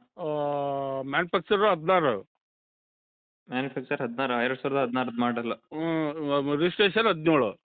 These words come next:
Speaker 2: ರಿಜಿಸ್ಟ್ರೇಷನ್ ಹದಿನೇಳು ಏನ್ ಸರ್?
Speaker 1: ಹ್ಞೂ ಸರ್, ಹ್ಞೂ ಸರ್.
Speaker 2: ಯಾವ ಸರ್ ಅದು ಗಾಡಿ?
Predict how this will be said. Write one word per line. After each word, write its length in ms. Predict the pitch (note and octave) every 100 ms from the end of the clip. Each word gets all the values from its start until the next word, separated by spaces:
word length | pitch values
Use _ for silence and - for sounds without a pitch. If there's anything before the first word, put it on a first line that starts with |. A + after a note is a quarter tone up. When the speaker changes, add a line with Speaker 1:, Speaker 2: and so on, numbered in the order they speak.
| _ _ _ _ _ _ -
Speaker 2:
ರಿಜಿಸ್ಟ್ರೇಷನ್ 580 | B2+ C#3 D3 D3+ D3 F#3
ಹದಿನೇಳು 300 | C#3 C#3 B2+
ಏನ್ 100 | D#3+
ಸರ್? 140 | D#3
Speaker 1:
ಹ್ಞೂ 400 | A2+ - B3 D#3+
ಸರ್, 140 | D#3 C3
ಹ್ಞೂ 140 | D3
ಸರ್. 300 | - F2+ - _ _ _ E3+
Speaker 2:
ಯಾವ 200 | G#3 A3
ಸರ್ 180 | A3+
ಅದು 120 | G#3+ G3
ಗಾಡಿ? 240 | G3+ A3